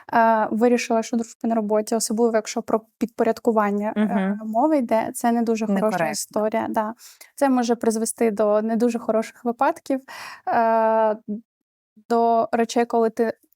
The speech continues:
Speaker 1: можливо, не зовсім зможеш контролювати те, чим ти ділишся з цією
Speaker 2: Мгм.
Speaker 1: людиною, тому що ти там наче можеш їй довіряти. Ну, коротше, це, це не дуже хороша історія, на мою думку.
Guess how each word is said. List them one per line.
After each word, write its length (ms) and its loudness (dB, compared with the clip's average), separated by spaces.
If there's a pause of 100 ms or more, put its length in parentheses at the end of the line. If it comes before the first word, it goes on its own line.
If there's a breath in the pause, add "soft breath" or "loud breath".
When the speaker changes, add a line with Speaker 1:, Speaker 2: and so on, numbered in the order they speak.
(160)
Speaker 1:
можливо, 420 0
не 120 -2
зовсім 440 -2
зможеш 300 0
контролювати 1040 0
те, 180 2
чим 280 -2
ти 140 -2
ділишся 680 -2
з 100 -10
цією 240 0
Speaker 2:
Мгм. 100 -4
Speaker 1:
людиною, 500 2
тому 180 0
що 160 -16
ти 120 -20
там 140 -6
наче 300 -8
можеш 240 -8
їй 60 -4
довіряти. 640 0 (800 loud breath)
Ну, 160 2 (100)
коротше, 400 -8
це, 320 2
це 160 2
не 100 4
дуже 180 -4
хороша 380 -2
історія, 440 0
на 100 -2
мою 180 -2
думку. 380 -6